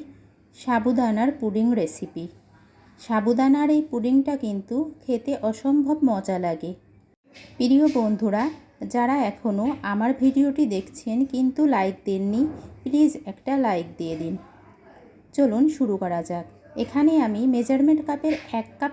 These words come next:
পরিমাণ সাবু নিচ্ছি। সাবুটাকে খুব ভালোভাবে ধুয়ে নেব। যারা যারা আমার চ্যানেলটি সাবস্ক্রাইব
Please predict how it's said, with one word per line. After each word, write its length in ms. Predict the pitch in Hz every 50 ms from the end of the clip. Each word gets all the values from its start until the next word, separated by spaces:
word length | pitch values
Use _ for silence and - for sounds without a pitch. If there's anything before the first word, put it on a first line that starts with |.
| - -
পরিমাণ 400 | 262 240 214 220 214 208 226 277 339 -
সাবু 380 | - - - 254 233 196 208 196
নিচ্ছি। 440 | 170 170 170 - - - - 185 175 180 - _ _ _ _ _ _ _ _ - - -
সাবুটাকে 720 | - - 254 240 220 247 302 302 320 247 226 - - 233 269 311 311 - - - - - -
খুব 200 | - 302 311 302 302 302
ভালোভাবে 640 | 262 247 247 226 233 254 254 247 247 226 202 226 247 320 - - - - - - - - 233
ধুয়ে 300 | 214 220 254 247 220 196
নেব। 220 | 185 175 170 165 170 170 175 175 - - _ _ _ - _ _ _ _ _ _ _ _ _ _ - 208 190
যারা 240 | - 262 254 247 269 285
যারা 320 | 285 302 262 220 208 214 233 254 -
আমার 280 | 202 208 220 247 269 262
চ্যানেলটি 420 | - 269 254 254 269 285 277 311 302
সাবস্ক্রাইব 560 | 302 - 277 262 - - - - 269 285 302